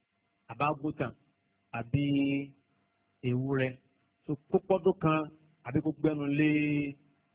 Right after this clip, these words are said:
ọdún kan. Àwọn eléyìí ká tó wò lára ẹran tí a fẹ́ rà. Ná,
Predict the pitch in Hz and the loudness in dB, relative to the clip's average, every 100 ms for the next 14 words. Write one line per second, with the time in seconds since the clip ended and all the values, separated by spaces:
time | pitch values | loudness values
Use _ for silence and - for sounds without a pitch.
0 | _ _ - 127 139 135 110 107 _ _ | _ _ -10 -4 -4 -4 -6 -8 _ _
1 | _ _ _ _ _ _ _ _ _ _ | _ _ _ _ _ _ _ _ _ _
2 | _ _ _ _ _ _ _ _ _ _ | _ _ _ _ _ _ _ _ _ _
3 | _ _ _ _ _ _ _ _ _ _ | _ _ _ _ _ _ _ _ _ _
4 | _ 135 165 202 208 160 147 - 170 175 | _ 0 2 4 4 2 -2 -4 -4 0
5 | 156 147 139 139 139 135 131 123 _ _ | 0 2 2 2 2 0 -2 -6 _ _
6 | _ _ _ _ _ _ _ - 127 127 | _ _ _ _ _ _ _ -12 -10 -8
7 | - 135 123 135 135 120 - _ _ _ | -6 -6 -4 -2 -2 -4 -10 _ _ _
8 | _ _ _ _ _ _ _ _ _ _ | _ _ _ _ _ _ _ _ _ _
9 | _ _ _ _ _ _ _ _ _ _ | _ _ _ _ _ _ _ _ _ _
10 | _ _ _ _ _ _ _ _ _ _ | _ _ _ _ _ _ _ _ _ _
11 | 196 226 | 2 4